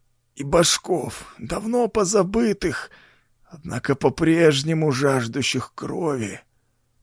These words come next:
Он собирал вокруг себя верных приверженцев и сторонников, тех, кто служил бы ему до скончания времён. Он положил глаз на камень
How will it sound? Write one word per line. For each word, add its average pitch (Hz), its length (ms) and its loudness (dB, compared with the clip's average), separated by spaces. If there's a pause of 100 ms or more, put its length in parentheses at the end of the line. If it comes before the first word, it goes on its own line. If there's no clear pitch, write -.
(320)
Он 117 260 -2
собирал 127 680 2
вокруг 127 420 -2
себя 147 420 2
верных 143 600 2
приверженцев 135 960 2
и 135 40 0
сторонников, 139 1120 -2 (640)
тех, 110 340 -2
кто - 220 -8
служил 131 580 2
бы 135 200 4
ему 135 280 2
до 131 220 2
скончания 139 960 0
времён. 117 760 -2 (960)
Он 143 420 0
положил 120 600 4
глаз 117 720 2
на 101 160 -6
камень 123 640 -2